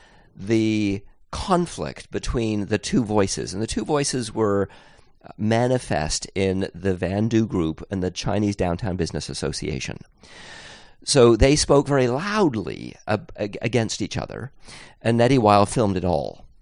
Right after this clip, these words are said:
And it's really interesting to go back and look at that film and see what the, the people who opposed Insight said,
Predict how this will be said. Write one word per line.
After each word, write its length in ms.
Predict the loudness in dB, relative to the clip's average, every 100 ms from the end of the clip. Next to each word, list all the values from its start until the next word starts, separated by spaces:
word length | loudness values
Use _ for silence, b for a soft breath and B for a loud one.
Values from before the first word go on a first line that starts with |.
| -4
And 100 | 0
it's 160 | 2 0
really 320 | -4 -2 -2
interesting 440 | 0 0 0 -2 0
to 60 |
go 140 | 2 2
back 240 | 0 -2
and 100 | -2
look 160 | 0 -2
at 80 |
that 160 | -2 -4
film 360 | 0 2 2 0
and 100 | -2
see 240 | -4 -2
what 220 | 0 0
the, 420 | -2 -2 -2 -2 B B B B
the 100 | 0
people 340 | 2 4 6 6
who 160 | 6
opposed 600 | 4 2 4 6 6 4
Insight 560 | 0 0 -2 -2 -2 -2
said, 560 | -2 -2 -4 -6 -10